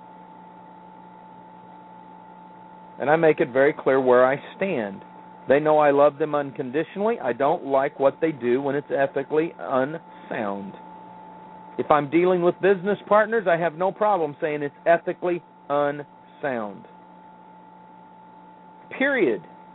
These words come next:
Because when it's not, we have issues. There's no such thing as situational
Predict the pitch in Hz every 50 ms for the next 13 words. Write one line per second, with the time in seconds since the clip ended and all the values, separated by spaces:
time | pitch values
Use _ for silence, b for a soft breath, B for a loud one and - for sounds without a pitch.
0 | - - - - - - - - - - - - - - - - - - - -
1 | - - - - - - - - - - - - - - - - - - - -
2 | - - - - - - - - - - - - - - - - - - - -
3 | - - - - - - - 101 - 143 131 123 117 127 127 123 117 104 - -
4 | 127 143 156 151 139 127 - 117 113 110 120 113 107 113 120 120 - - 113 107
5 | 98 87 - - - - - - - - - - - - - - - - - -
6 | - - - - - - - - - - - 58 - - - - - - - -
7 | 60 - - - - - - 58 - - - - - - - - - - - -
8 | - - - - 117 117 113 120 131 139 156 165 185 190 185 - - 175 170 170
9 | - - - - 160 147 135 123 113 113 113 110 - - - 135 135 127 - -
10 | 151 139 127 117 117 117 - - - 120 113 113